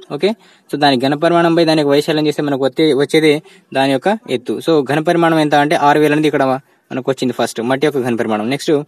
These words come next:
అక్కడ వైశాల్యం ఎంత ఉంది మనకు? ఆరు వందలు వైశాల్యం అనేది మిగిలింది. So ఇప్పుడు ఈ యొక్క ఆరు వేల by ఆరు వందలు చేస్తే ఎంత వస్తుంది? So ten meters.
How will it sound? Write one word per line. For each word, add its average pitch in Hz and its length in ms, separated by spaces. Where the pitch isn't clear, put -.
అక్కడ 156 180
వైశాల్యం 170 420
ఎంత 170 140
ఉంది 175 120
మనకు? 165 320
ఆరు 135 180
వందలు 151 400
వైశాల్యం 147 340
అనేది 170 160
మిగిలింది. 113 240
So 175 140
ఇప్పుడు 165 380
ఈ 143 60
యొక్క 156 160
ఆరు 147 200
వేల 170 180
by 170 260
ఆరు 143 160
వందలు 160 160
చేస్తే 156 220
ఎంత 156 120
వస్తుంది? 175 280
So - 180
ten 147 200
meters. 123 340